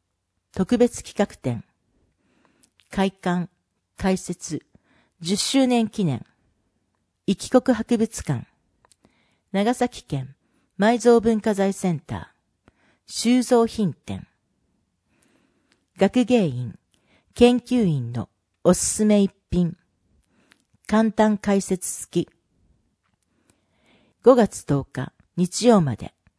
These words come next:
観覧無料。内容。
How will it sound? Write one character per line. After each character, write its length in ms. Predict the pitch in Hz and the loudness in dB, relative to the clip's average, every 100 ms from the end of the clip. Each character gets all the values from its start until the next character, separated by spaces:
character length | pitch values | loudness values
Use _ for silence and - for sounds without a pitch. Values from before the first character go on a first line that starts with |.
| _ _ _ _ _ _ _ _ | _ _ _ _ _ _ _ _
観 320 | 196 196 190 | 0 2 2
覧 280 | 180 175 - _ _ | 0 -2 -6 _ _
無 140 | 160 | -2
料。 340 | 156 160 156 - _ _ _ _ _ _ _ _ _ _ _ _ _ _ _ | 0 0 -2 -6 _ _ _ _ _ _ _ _ _ _ _ _ _ _ _
内 320 | 185 190 202 190 | 2 4 6 6
容。 300 | 190 175 | 6 4